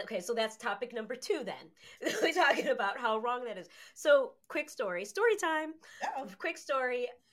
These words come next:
Speaker 1: Uh, I was at my hairstylist this weekend, and she was telling me, like, this story about this woman. She's an awful, awful woman.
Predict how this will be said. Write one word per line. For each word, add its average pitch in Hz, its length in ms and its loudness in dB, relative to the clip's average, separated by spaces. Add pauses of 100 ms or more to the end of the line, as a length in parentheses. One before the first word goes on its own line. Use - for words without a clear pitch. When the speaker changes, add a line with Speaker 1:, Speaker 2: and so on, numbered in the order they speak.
Speaker 1:
Uh, 208 320 0
I 208 140 0
was 202 120 -6
at 220 140 -2
my 247 140 -6
hairstylist 196 640 -6
this 185 160 -16
weekend, 175 400 -8
and 175 120 -12
she - 120 -10
was 190 120 -8
telling 262 320 -8
me, 202 120 -6
like, 175 180 -6
this 175 140 -14
story 185 300 -6
about 175 180 -10
this 180 160 -14
woman. 180 520 -6
She's - 360 -20
an 170 80 -8
awful, 170 240 -12
awful 160 280 -12
woman. 156 280 -10